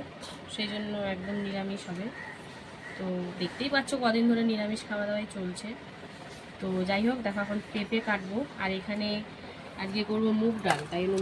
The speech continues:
মুগ ডালটা নিয়ে নিয়েছি, বসাবো, এখনও বসাইনি। এদিকে সোয়াবিন ভিজিয়ে রেখেছি, এদিকে আলু আর টমেটো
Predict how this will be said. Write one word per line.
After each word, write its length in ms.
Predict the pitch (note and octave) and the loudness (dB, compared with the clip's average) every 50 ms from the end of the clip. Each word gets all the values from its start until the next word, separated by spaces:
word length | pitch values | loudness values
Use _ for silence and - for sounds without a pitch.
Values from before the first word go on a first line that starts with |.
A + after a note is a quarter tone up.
| F#3+ | 2
মুগ 140 | F#3+ F#3 - - G3+ | 2 0 0 0 0
ডালটা 340 | G3 G3 G3 F#3+ G3 G3+ G3 G3 G3 - - - - - - - - G3+ | 0 0 0 0 0 2 2 2 0 -2 -4 -10 -10 -10 -10 -8 0 4
নিয়ে 160 | G3+ G3+ G3+ G#3 G#3 | 6 6 6 8 8
নিয়েছি, 320 | G#3 G#3 G#3 - - B3 D4+ F4 - - - - - - - - - - - - - - - - - | 6 6 6 2 -2 0 0 -2 -2 -4 -12 -12 -12 -12 -12 -12 -12 -12 -12 -12 -12 -12 -8 -2 0
বসাবো, 320 | G3 F#3+ F#3 G3 G3 G3+ G3+ | 0 0 2 0 0 0 0
এখনও 200 | F#3 F#3+ G3 G3 F#3 F3 | 0 0 0 0 0 -2
বসাইনি। 420 | E3+ E3+ - G3 G3 G3 G3+ G#3+ C4 - - - - - - - - - - F#3 | -4 -2 0 2 2 2 2 0 -2 -4 -10 -12 -12 -12 -12 -12 -10 -6 -4 0
এদিকে 220 | F#3 G#3 G#3+ G#3+ G#3 - | 0 2 2 2 2 2
সোয়াবিন 340 | A3 G#3 G3+ G3+ G#3+ A3 A3 G#3 | 2 4 4 4 4 2 2 0
ভিজিয়ে 240 | G#3 F#3+ G#3 A3 G#3+ G#3+ | 0 0 0 0 0 0
রেখেছি, 340 | G#3 - A3+ G#3 - A#3 B3 C4 C#4+ - - - - - - - - | 0 0 -2 -4 -2 -4 -4 -6 -6 -8 -10 -10 -10 -12 -10 -2 2
এদিকে 260 | G3 G3+ G3+ G3+ G#3+ G#3 F#3+ F3+ | 4 6 6 6 6 4 4 4
আলু 180 | F#3+ G3+ G#3+ A3+ A3 | 4 4 4 4 4
আর 80 | G#3+ G#3 G3 | 2 2 2
টমেটো 340 | G#3+ G3 G3+ G#3 G3 A3 | 2 4 4 4 4 2